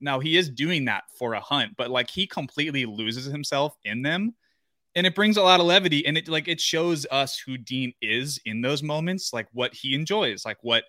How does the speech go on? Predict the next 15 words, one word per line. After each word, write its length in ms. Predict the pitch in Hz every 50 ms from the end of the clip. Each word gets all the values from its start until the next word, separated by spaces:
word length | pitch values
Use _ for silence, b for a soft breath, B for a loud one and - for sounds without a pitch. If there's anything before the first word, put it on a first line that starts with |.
| b b b b b b
he 520 | _ - 131 123 127 127 123 120 120 110 117
would 180 | 120 139 143 139
do 320 | 117 127 127 131 131 131 127
if 180 | 123 120 120 -
he 380 | - 127 127 123 123 120 120 -
wasn't 340 | 123 117 123 123 120 135 139
a 40 | 127
hunter 280 | 135 170 226 - 185
necessarily, 640 | 131 113 104 - 110 - - 104 95 98 95 95 95
like, 180 | 101 101 -
what 160 | 120 123 131 139
are 80 | 135
his 140 | 131 123 117
tendencies? 720 | - - 135 135 135 117 107 101 - - 98 101 90 87
So, 300 | - - 113 127 117 113